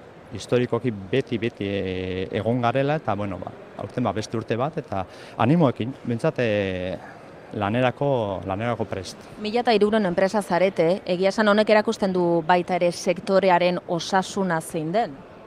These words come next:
Speaker 1: Bai, bai, baina, bueno, ala eta ere, ala eta ere, e, hemen, e, faltan, e, asko, asko botatzen ditut. Enpresa, gure, mm, sektore hontako enpresa asko faltan botatzen ditut.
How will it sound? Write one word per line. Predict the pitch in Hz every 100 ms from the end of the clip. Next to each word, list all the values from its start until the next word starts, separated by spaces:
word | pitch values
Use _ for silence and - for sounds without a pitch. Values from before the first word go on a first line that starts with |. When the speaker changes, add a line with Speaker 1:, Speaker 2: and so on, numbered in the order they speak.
| - - - - - - - -
Speaker 1:
Bai, | 127 170 110 -
bai, | 135 110 104 - -
baina, | 98 107
bueno, | 135 107 -
ala | - 113
eta | - 160 147
ere, | 160 165 - -
ala | 113 131
eta | - 135
ere, | 147 165 - -
e, | 104 98
hemen, | 110 139
e, | 120 104 95 95
faltan, | - 120 113 139 117
e, | 110 95 95 - - -
asko, | 120 - -
asko | 147 - 107
botatzen | 101 - 95
ditut. | 101 104 87 92
Enpresa, | 90 117 127 113 107 98 95 92 - -
gure, | 107 117 127 117 110 104 101 98 98
mm, | 98 98 98 98 -
sektore | 107 - - 127 127
hontako | 123 117 123 120 139 139 110
enpresa | 98 - 104 117
asko | 113 139 131
faltan | 127 123 104
botatzen | 98 95 95
ditut. | - 90 87